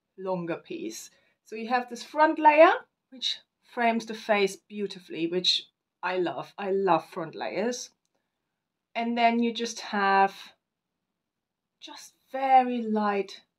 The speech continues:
layers throughout. It's low density, there is no permatease,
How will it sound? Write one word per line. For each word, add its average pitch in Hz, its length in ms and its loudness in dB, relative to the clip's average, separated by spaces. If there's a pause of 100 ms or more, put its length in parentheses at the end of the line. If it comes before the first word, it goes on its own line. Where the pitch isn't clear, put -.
(260)
layers 180 680 -8 (920)
throughout. 143 400 -12 (1500)
It's 226 300 -12 (100)
low 240 420 -2
density, 254 800 -4 (120)
there 226 140 -10
is - 240 -10
no 247 400 2
permatease, 247 960 -4